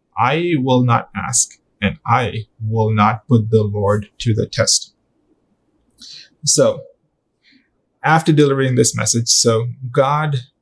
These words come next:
tells Ahaz, "Ask me for a sign," right? And then,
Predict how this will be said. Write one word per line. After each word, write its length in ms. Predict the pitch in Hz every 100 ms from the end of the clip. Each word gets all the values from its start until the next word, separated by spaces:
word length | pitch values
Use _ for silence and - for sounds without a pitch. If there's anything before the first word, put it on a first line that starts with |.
| _ _
tells 260 | 135 127 123
Ahaz, 580 | 113 110 120 120 - _
"Ask 340 | 127 147 143 -
me 200 | 135 127
for 280 | - 117
a 60 | 113
sign," 320 | - - - 123 _ _ _ _
right? 260 | 113 113 110 - _ _ _ _ _
And 340 | 120 120 120 117
then, 600 | 117 113 113 113 110 110